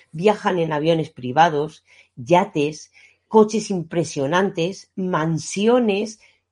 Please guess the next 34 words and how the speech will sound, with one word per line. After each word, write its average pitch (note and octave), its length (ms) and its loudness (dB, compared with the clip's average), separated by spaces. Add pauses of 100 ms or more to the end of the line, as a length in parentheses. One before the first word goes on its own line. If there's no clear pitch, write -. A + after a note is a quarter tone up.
(200)
y G3+ 100 -2
están G#3+ 200 -2
despidiendo G#3 560 -2
gente G3 280 -4
porque D#3 200 -4
no D3+ 100 -2
les C#3 160 -2
salen C3 280 -8
las A#2 160 -14
cuentas. A#2 500 -14 (460)
O - 80 -8
sea, E3+ 300 -6 (360)
como F#3 280 0
digo, B3 360 2
detrás G3 720 4
de, G3 480 2
de G3+ 220 4
esta G#3+ 260 0
fantasía G3 920 2
que F3 140 0
es E3 120 -4
Succession, A3 840 -6 (600)
<clears throat> A#3+ 760 0
hay A3 160 0
muchísimo, G3 1080 -2
muchísimo F#3 800 -2
más E3+ 220 -2
cosas A3+ 320 -2
que A#3+ 120 -2
directamente G#3+ 680 -2
ni G#3+ 140 4
nos F3 160 -2
podemos F3+ 420 -4
imaginar, F3 500 -6